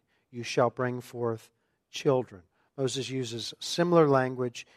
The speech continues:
in the two verses because it's a similar situation. Lifelong anxious toil and hardship.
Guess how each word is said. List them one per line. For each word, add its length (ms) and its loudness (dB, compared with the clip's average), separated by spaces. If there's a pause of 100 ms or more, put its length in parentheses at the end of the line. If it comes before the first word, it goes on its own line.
(120)
in 80 -6
the 80 -6
two 260 4
verses 600 0 (200)
because 540 2 (460)
it's 200 -2
a 80 0
similar 600 2
situation. 920 -4 (420)
Lifelong 1080 6 (420)
anxious 600 -2
toil 600 0 (280)
and 260 -10 (120)
hardship. 560 -4